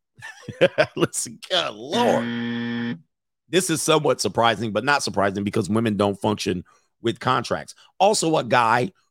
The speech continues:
who doesn't understand that consent can be revoked at any time. He very well could grape someone if he thinks that gives him unlimited consent. All right, let's move forward. Consent isn't a contract.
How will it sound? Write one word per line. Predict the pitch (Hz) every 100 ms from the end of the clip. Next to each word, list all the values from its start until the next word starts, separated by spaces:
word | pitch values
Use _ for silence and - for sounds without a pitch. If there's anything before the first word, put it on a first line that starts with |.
| _ -
who | 175
doesn't | 160 170 165 -
understand | 170 131 - 156 160 139
that | 135
consent | 139 127 - 165 -
can | 143
be | 135 135
revoked | 131 123 165 175 -
at | 139 -
any | 156 160
time. | 160 185 165 90 - _ _ _ _
He | 156 190 190
very | 139 151 170 170 165
well | - 127 151 -
could | - 139 104
grape | 113 120 143 -
someone | - - 165 127 101 101 110 _ _ -
if | 143
he | 151 156 -
thinks | 131 135 - - _ _
that | 123 120
gives | 92 120 104
him | 117 113 -
unlimited | 120 120 110 107 101 101 101
consent. | 104 - 113 90 - _ _ - -
All | 151
right, | 143 131 - _ _
let's | 98 -
move | 120 147 147
forward. | 214 190 110 - _ _
Consent | 165 170 - 196 202 -
isn't | 214 220 190 208 -
a | 196
contract. | 180 156 185 196 160 147 117 -